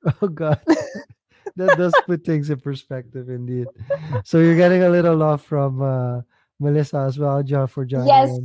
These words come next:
Speaker 1: in.
Speaker 2: that's my tall girl as well.
Speaker 1: Yeah.
Speaker 2: Hi, Melissa.
Speaker 1: And,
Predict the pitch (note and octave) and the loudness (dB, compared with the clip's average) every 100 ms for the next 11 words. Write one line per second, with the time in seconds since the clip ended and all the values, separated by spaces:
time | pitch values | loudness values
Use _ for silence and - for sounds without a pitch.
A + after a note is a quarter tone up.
0 | - - - A3 A#3+ - A#3 B3 - G#3+ | -12 -20 -6 -2 -2 -2 -6 -2 2 4
1 | G#3+ G#3 G#3 G3+ G#3+ G#3 G3 F3+ F3+ G#3+ | 4 4 4 4 4 2 2 4 4 0
2 | - A3+ A#3 C4 A#3+ A#3 - _ _ _ | -2 0 0 0 -2 -2 -4 _ _ _
3 | _ _ _ D3+ D3 D3 | _ _ _ -6 -4 -4